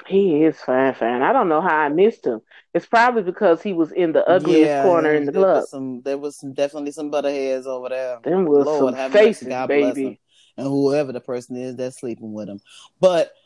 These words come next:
Speaker 2: um, she was sitting over there with Scrap DeLeon, all in his face, all, you know, da, da, da, da. 'Cause of course, I'm, I'm pretty sure she know who, knows who he is. And she, he probably told her if she didn't know. But, um,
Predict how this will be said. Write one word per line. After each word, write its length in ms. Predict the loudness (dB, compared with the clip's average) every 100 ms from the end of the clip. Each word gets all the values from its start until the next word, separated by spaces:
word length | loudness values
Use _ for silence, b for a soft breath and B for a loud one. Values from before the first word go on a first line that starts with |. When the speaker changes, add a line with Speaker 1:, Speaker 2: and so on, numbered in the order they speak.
| _ -2
Speaker 2:
um, 260 | 0 -2
she 180 | -6 -8
was 100 | -6
sitting 200 | -6 -4
over 140 | -4 -2
there 100 | -4
with 100 | -6
Scrap 220 | -10 -8
DeLeon, 500 | -8 -6 -6 -6 -8
all 220 | -8 -8
in 80 | -10
his 200 | -14 -10
face, 280 | -8 -8 -8
all, 180 | -8 -8
you 200 | -10 -12
know, 220 | -10 -10
da, 200 | -10 -10
da, 80 | -10
da, 60 | -8
da. 180 | -8 -8
'Cause 140 | -10
of 80 | -14 -8
course, 220 | -8 -6
I'm, 220 | -8 -8 -12
I'm 140 | -14
pretty 220 | -10 -12
sure 180 | -10 -12
she 140 | -12 -12
know 160 | -12
who, 180 | -10 -10 -10
knows 280 | -6 -6 -6
who 100 | -8
he 320 | -6 -4 -2
is. 100 | -2
And 140 | -4 -6
she, 260 | -4 -6 -8
he 260 | -4 -2 0
probably 360 | 0 0 -2
told 340 | -4 -4 -4 -8
her 180 | -16 _ _ _ _ _ _ -8
if 180 | -8 -6
she 180 | -10 -10
didn't 260 | -10 -10
know. 320 | -12 -14 -20 _ _ _ _ _
But, 140 | -2 0
um, 640 | -2 -4 -8 -10 -12 -18